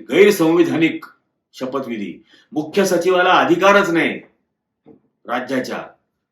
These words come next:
शपथविधीचं आयोजन करण्याचा. त्या मुख्य सचिवाच्या आदेशाने तुम्ही आझाद मैदानावरती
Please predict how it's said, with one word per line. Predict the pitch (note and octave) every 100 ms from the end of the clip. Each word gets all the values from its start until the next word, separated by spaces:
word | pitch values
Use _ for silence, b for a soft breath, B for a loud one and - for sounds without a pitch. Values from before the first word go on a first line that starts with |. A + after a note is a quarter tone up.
| _
शपथविधीचं | - C3 D3+ D3 D3 D#3 D#3 D3+ D3 B2 -
आयोजन | C3 C#3+ C#3 C3
करण्याचा. | A#2+ A2 G2 - - _ _ _ _ _ _ _ _ _ _ -
त्या | A3
मुख्य | B2 - F#3+
सचिवाच्या | F#3 F#3 F#3 E3+ F3+
आदेशाने | D3+ D#3+ D#3+ D#3+
तुम्ही | D#3 D#3
आझाद | B2+ A#2 C#3 C3+
मैदानावरती | C3+ C3+ C3+ C3 C3